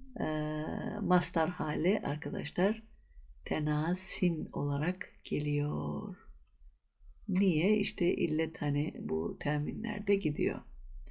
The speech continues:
Burada çok güzel cümle örnekleri var arkadaşlar. Altta da manaları var.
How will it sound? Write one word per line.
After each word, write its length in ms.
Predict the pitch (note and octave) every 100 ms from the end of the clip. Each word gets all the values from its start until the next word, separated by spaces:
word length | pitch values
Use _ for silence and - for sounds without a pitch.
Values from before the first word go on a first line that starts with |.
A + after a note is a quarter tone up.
| - - - - - -
Burada 180 | A#3
çok 260 | A3+ - -
güzel 260 | F#3+ G3+ G3
cümle 260 | F3+ F3+
örnekleri 560 | F3 D#3 E3 - D#3 D#3
var 180 | D3+ -
arkadaşlar. 680 | D3+ D3 D3 D3 D#3+ F3 -
Altta 380 | G3+ G3 - F3
da 80 | E3
manaları 760 | D3+ D3 D3 D3+ D3 D3+ E3
var. 260 | D#3 D#3